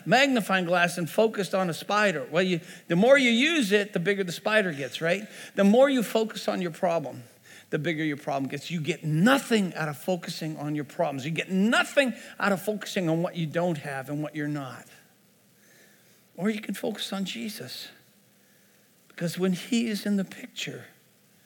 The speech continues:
every problem is simply an exciting opportunity.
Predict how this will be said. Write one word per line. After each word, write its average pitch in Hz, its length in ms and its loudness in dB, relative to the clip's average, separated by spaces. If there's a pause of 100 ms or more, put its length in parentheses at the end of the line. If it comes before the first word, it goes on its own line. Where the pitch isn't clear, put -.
(1600)
every 175 420 0
problem 127 580 -10
is 139 80 -10
simply 180 360 -6
an 170 100 -2
exciting 143 440 -8
opportunity. - 760 -16